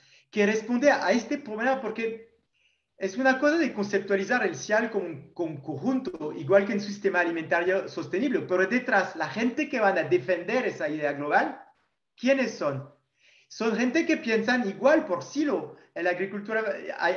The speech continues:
hay unos actores que ven más el tema de agricultura, otros que ven más el tema de, de salud, ot-, el otro, etcétera.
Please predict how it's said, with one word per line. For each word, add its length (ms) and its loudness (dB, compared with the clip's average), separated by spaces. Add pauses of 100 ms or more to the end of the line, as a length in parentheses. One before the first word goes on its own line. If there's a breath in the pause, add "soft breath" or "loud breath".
hay 80 0
unos 240 -2
actores 380 0
que 80 -4
ven 180 2
más 200 0
el 120 -4
tema 180 2
de 80 4
agricultura, 680 0
otros 300 0
que 100 -6
ven 180 -2
más 180 2
el 180 -2
tema 240 2
de, 280 0 (240 loud breath)
de 320 0
salud, 480 6
ot-, 260 -2
el 100 2
otro, 320 -2
etcétera. 800 -2